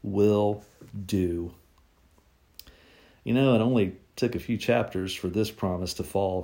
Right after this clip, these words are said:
completely apart, which is the way of wickedness. I mean, evil and malevolence are by nature active forces that kill, steal, and destroy.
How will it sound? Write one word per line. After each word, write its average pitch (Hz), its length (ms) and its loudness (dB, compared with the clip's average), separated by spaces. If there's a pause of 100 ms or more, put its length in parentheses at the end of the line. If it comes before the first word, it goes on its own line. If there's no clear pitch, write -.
completely 113 800 -4
apart, 85 480 -4 (2000)
which 135 200 2
is 196 140 8
the 196 80 10
way 175 300 10
of 113 100 10
wickedness. 92 800 0 (960)
I - 40 -2
mean, 135 200 2
evil 175 400 4
and 120 120 6
malevolence 104 760 4
are 101 280 2
by 101 220 2
nature 98 560 0
active 107 380 -2
forces 101 560 -2
that 92 200 -8
kill, 101 440 4
steal, 98 580 0
and 92 140 -6
destroy. 95 640 0